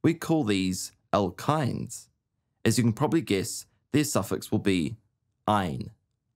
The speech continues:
as we talk about different types of compounds in coming videos,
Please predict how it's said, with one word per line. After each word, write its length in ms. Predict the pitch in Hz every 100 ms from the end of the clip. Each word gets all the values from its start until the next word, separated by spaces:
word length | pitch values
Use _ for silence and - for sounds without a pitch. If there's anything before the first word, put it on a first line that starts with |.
| _ _ _
as 160 | 113 113
we 120 | 117
talk 260 | - 165 170
about 340 | 135 98 98
different 360 | 160 160 202 202
types 320 | 160 151 -
of 80 | 107
compounds 640 | 147 143 123 90 90 -
in 80 | 92
coming 280 | - 107 101
videos, 580 | 120 139 147 151 -